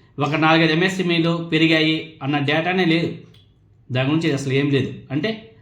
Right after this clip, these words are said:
ఒకటి కూడా పెరలేదు. కానీ ఇంటికి ఒక పారిశ్రామికవేత్తను తయారు చేసేస్తాం, సాధ్యమే అని చెప్పేసి మాట్లాడుతున్నాడు. రెండు వేల పద్నాలుగులో ఇదే చంద్రబాబు నాయుడు గారు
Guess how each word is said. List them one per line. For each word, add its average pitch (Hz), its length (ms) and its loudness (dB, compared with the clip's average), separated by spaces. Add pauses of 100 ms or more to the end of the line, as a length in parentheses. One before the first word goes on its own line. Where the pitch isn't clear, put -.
(180)
ఒకటి 135 180 -6
కూడా 151 140 -2
పెరలేదు. 123 400 -2 (380)
కానీ 143 160 -2
ఇంటికి 135 260 0
ఒక 131 120 -2
పారిశ్రామికవేత్తను 131 840 -2
తయారు 123 340 -2
చేసేస్తాం, 117 500 -6 (160)
సాధ్యమే 120 560 -2
అని 117 100 -2
చెప్పేసి 110 260 -2
మాట్లాడుతున్నాడు. 101 500 -6 (1600)
రెండు 190 160 6
వేల 233 100 6
పద్నాలుగులో 196 460 2
ఇదే 185 200 4
చంద్రబాబు 165 440 0
నాయుడు 143 160 -2
గారు 113 220 -2